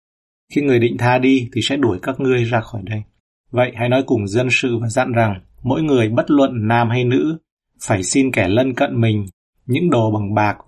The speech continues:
và bằng vàng." Trước đó rất lâu ấy, khi điều này xảy ra,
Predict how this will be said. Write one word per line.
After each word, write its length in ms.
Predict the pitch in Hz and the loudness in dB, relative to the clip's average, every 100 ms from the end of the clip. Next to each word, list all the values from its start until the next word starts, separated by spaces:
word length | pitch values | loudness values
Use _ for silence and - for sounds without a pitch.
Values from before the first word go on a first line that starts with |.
| 101 | -2
và 140 | 101 | -2
bằng 220 | 101 98 95 | -2 -4 -2
vàng." 240 | 98 92 - _ _ _ _ _ _ _ _ _ _ - | -2 -4 -10 _ _ _ _ _ _ _ _ _ _ -4
Trước 100 | 175 | -2
đó 120 | 147 143 | 2 0
rất 160 | 165 | 2
lâu 240 | 156 143 139 | 2 2 0
ấy, 100 | - _ _ _ _ | -4 _ _ _ _
khi 120 | 147 | 0
điều 180 | 131 117 | 2 2
này 180 | 113 107 | 2 -2
xảy 240 | - 107 | -4 -4
ra, 280 | 107 123 120 | 0 0 0